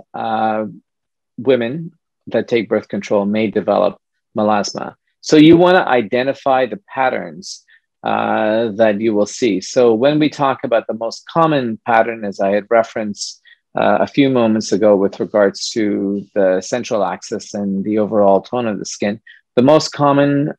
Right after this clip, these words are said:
uh, pattern is called the central facial, which looks like a cross. So right down the middle of the face and across the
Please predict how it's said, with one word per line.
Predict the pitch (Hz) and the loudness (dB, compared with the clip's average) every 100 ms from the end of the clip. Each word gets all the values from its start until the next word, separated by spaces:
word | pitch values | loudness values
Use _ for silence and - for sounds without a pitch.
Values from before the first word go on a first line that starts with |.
| _ 117 | _ -4
uh, | 113 | -4
pattern | - 127 127 127 110 | -2 2 2 2 -4
is | - | -6
called | - 113 110 | 0 2 2
the | |
central | - 123 110 110 | -4 -6 -6 -6
facial, | - 120 113 170 147 | -2 -2 0 0 0
which | 101 - | -2 -4
looks | 110 - | -8 -8
like | - - | -14 -16
a | - | -8
cross. | 117 117 165 - - _ - _ | -2 0 -2 -8 -18 _ -20 _
So | - 120 113 110 | -2 2 2 2
right | 110 131 131 | 2 2 2
down | 135 123 | -4 -4
the | 110 | -8
middle | 117 113 | -8 -8
of | 95 | -8
the | 101 | -4
face | 143 165 160 - | 0 2 0 -8
and | 110 | -12
across | 104 - 123 117 113 - - _ _ _ - | -12 -6 -2 0 -2 -6 -16 _ _ _ -8
the | 92 107 107 104 104 | 0 2 2 2 2